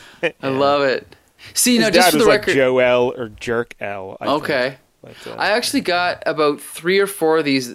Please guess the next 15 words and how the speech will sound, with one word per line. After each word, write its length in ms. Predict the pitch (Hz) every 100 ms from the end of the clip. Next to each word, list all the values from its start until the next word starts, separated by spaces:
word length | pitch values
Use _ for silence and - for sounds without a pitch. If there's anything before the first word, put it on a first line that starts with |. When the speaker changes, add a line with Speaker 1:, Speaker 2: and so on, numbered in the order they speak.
| -
Speaker 2:
original 540 | 135 131 143 143 147 135
comics 420 | 143 131 127 -
in 80 | 113
paper 300 | - 135 123
form, 260 | - 120
including 400 | 120 - 160 147
this 180 | 127 120
one. 140 | 110 240
Speaker 1:
Really? 80 | 175
Speaker 2:
So 80 | 117
I 80 |
read 180 | 135 135
the 80 | 123
paper 240 | 117 120
copy. 460 | - 101 95 - -